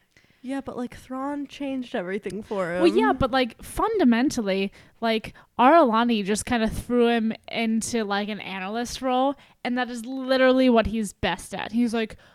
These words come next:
Speaker 2: "I hope I'm doing okay," and I'm like, "This is your strength."
Speaker 1: Yeah, but I get that.
Speaker 2: Lean
Speaker 1: It's fru-,
Speaker 2: into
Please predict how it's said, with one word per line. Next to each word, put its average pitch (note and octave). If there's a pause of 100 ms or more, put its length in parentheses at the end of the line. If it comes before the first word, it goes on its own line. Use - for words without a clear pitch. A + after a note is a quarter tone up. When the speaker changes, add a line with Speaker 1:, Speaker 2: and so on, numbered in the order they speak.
(160)
Speaker 2:
"I A3
hope A3
I'm A3
doing A3
okay," A3
and G#3
I'm G#3
like, G3
"This A3
is A3+
your G3+
strength." - (1120)
Speaker 1:
Yeah, A3+
but A#3
I B3+
get G3+
that. F#3+
Speaker 2:
Lean C4
Speaker 1:
It's B3+
fru-, B3+
Speaker 2:
into B3